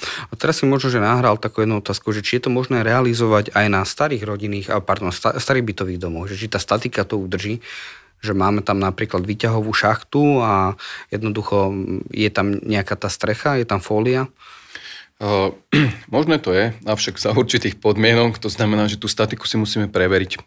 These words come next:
Speaker 2: máme teraz zrovna taký jeden, eh, projekt, kde ideme robiť komplexnú obnovu bytového domu, to znamená so všetkým, čo k tomu patrí, zateplenie, nová strecha,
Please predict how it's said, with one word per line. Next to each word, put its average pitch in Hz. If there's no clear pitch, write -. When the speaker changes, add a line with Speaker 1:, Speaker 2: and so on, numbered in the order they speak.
Speaker 2:
máme 107
teraz 101
zrovna 107
taký 98
jeden, 101
eh, -
projekt, 107
kde 101
ideme 101
robiť 95
komplexnú 113
obnovu 104
bytového 107
domu, 98
to 101
znamená 101
so 92
všetkým, 98
čo -
k -
tomu 95
patrí, 92
zateplenie, 95
nová 101
strecha, 95